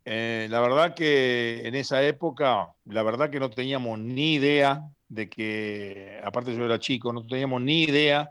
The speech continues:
de que podíamos, que alguno de nosotros, y fundamentalmente de mi club, podíamos llegar a jugar en un seleccionado argentino. A ver, ni, ni lo pensábamos, ni, no, no, directamente que era un pensamiento que no estaba en nuestra cabeza.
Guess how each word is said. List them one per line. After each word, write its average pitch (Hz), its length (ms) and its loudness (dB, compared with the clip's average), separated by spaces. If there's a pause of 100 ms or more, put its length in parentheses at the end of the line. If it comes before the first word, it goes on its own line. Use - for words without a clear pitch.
(140)
de 113 240 -2
que 110 560 -2
podíamos, 120 500 0 (400)
que - 120 -6
alguno 131 340 -2
de 117 100 0
nosotros, 113 600 2
y 113 100 -10
fundamentalmente 113 800 -4
de 127 140 2
mi 135 120 -2
club, 135 240 2
podíamos 117 460 0
llegar 107 240 0
a 107 60 2
jugar 117 240 -2
en 107 120 -6
un 107 220 -8
seleccionado 107 460 -4
argentino. 101 680 -4 (180)
A 123 100 0
ver, 127 260 2
ni, 165 360 2
ni 220 260 -2
lo 214 100 4
pensábamos, 113 640 0
ni, 131 220 -8
no, 160 240 -2
no, 156 340 0
directamente 170 720 0
que 156 80 2
era 151 80 2
un 143 100 -4
pensamiento 147 560 -2
que 135 100 -2
no 139 80 2
estaba 127 680 4
en 113 60 -12
nuestra 120 240 -6
cabeza. 110 480 -4